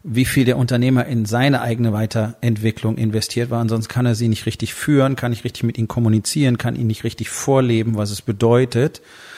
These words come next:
ähm, wirklich maximal im Team zusammenzuarbeiten und dabei allen anderen ein Gefühl von, von Sicherheit und Wertschätzung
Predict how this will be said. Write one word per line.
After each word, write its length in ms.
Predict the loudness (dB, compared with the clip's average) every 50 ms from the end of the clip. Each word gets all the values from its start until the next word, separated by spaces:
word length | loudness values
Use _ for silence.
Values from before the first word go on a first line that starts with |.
| -20 -20 -20 -20 -12 -4
ähm, 280 | -2 0 2 2 0 -2 -4 -10 -10
wirklich 800 | -6 0 2 2 2 2 0 0 0 0 0 0 -2 -4 -6 -8 -12 -20 -20 -20 -20 _ -4
maximal 760 | 0 2 2 2 0 -2 -2 0 0 2 2 2 2 0 0
im 200 | 2 0 0 0
Team 240 | 0 0 0 0 0
zusammenzuarbeiten 1400 | 0 -4 -4 -2 0 0 0 0 -2 -2 -4 -4 -4 -2 -2 -2 0 0 0 0 0 -2 -2 -2 -2 -2 -2 -2 -6 -12 -20 -20 -20 -20 _ -4
und 420 | 0 2 4 4 4 2 0 -2 -6
dabei 600 | -6 -4 -2 -2 -2 0 0 0 0 0 0 0
allen 280 | 2 2 4 4 2 2
anderen 500 | 2 0 0 2 2 2 2 2 2 0 -2 _ -6
ein 200 | -2 0 0 0
Gefühl 400 | -2 -2 -4 -2 0 0 0 0
von, 380 | 0 0 0 0 2 0 0
von 200 | -2 -2 -2 -2
Sicherheit 520 | 0 0 -2 -2 0 0 2 2 2 0 0
und 200 | 0 0 2 2
Wertschätzung 960 | 2 2 2 0 -2 -2 -2 -2 -4 -4 -6 -4 -4 -2 -2 -2 -4 -6 -10